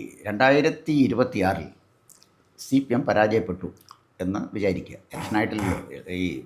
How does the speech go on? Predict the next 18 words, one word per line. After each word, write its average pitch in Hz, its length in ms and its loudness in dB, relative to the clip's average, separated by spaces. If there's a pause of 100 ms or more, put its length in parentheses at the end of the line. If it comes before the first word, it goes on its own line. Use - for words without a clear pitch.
ഇലക്ഷൻ 80 280 -8
എന്ന് 113 120 0
പറയുമ്പോൾ 117 260 4
ഒരു, 117 160 0 (340)
ഒരാഴ്ച 127 360 4
പോലും 123 320 4
വലിയൊരു 123 300 0 (140)
കാലയളവാണ്. 123 480 6
നമുക്ക് 110 200 -2
പ്രെഡിക്റ്റ് 131 380 0
ചെയ്യാൻ 151 160 6
പറ്റത്തില്ല 101 300 0
കേരളത്തിലെ 101 380 0
ജനങ്ങളുടെ 95 400 -2
ഒരു 92 60 -4
മനസ്സ്. 85 380 -4 (640)
അപ്പോൾ 147 100 0
അതുകൊണ്ട് 165 200 4